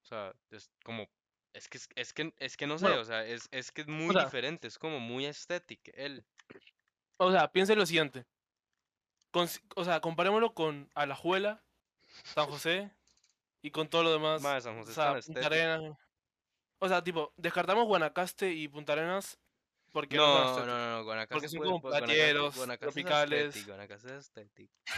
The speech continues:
Speaker 2: <laughs> La foto ahí toda blanco y negro con un garrobo en la espalda.
Speaker 1: <laughs>
Speaker 2: En la pared.
Speaker 1: Bueno,
Speaker 2: Eh,
Speaker 1: bueno,
Speaker 2: no.
Speaker 1: ok,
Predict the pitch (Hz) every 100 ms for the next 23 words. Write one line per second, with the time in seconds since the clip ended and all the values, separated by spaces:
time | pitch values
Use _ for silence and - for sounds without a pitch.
0 | - 233 208 196 180 175 - _ _ _
1 | _ - 151 - - - - 139 - 165
2 | 160 143 156 165 165 165 160 160 160 160
3 | 151 147 151 143 147 147 143 160 147 -
4 | - - 185 185 - 294 - 554 - -
5 | 605 605 605 605 605 - _ _ _ _
6 | _ _ - - 381 - 480 294 - -
7 | 165 165 - _ _ - _ - _ _
8 | _ _ _ _ _ 196 - 160 151 151
9 | 147 156 175 160 151 143 131